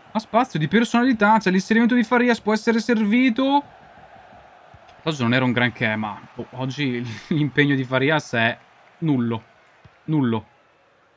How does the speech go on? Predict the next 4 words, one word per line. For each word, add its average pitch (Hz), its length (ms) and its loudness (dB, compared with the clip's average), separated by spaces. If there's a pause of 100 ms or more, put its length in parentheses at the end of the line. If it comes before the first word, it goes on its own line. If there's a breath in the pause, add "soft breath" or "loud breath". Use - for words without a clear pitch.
(1800)
Bravo, 113 300 -4
Consensao, 123 640 -2
bravissimo 123 760 -2
invece. 120 560 -6